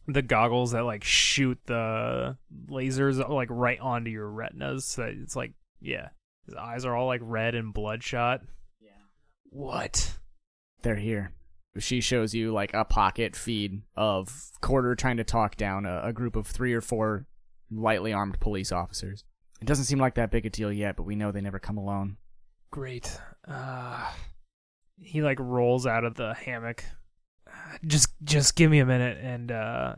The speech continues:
Speaker 1: his eyes are, you know, still adjusting back to, to reality. "What do you need me to do?"
Speaker 2: "I think you need to get the fuck outta here. What are you talking about? They're looking for you.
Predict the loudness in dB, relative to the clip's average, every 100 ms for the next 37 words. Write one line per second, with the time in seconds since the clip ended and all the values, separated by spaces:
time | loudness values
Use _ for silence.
0 | -10 -8 -6 -6 -6 -8 -10 -10 -6 -4
1 | -4 -4 -2 -2 -4 -6 -6 -6 -8 -8
2 | -8 -8 -10 -10 -8 -8 -10 -12 -14 -14
3 | -12 -10 -10 -12 -14 -14 -18 _ _ _
4 | _ _ 2 4 6 4 4 0 -2 -4
5 | -6 -10 -16 _ _ -6 -2 4 4 4
6 | 0 0 -4 -4 2 2 2 0 -2 -4
7 | -2 -2 -2 -2 -2 -2 -2 -4 -6 -20
8 | _ _ _ _ -4 0 0 0 -4 -8
9 | -12 -14